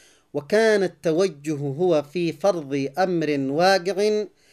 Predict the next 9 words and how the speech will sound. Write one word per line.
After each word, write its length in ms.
يذهب 420
بالبلد 840
في 140
مستقبله 880
وأمنه 480
واستقراره 920
في 140
مهب 420
الخطر 640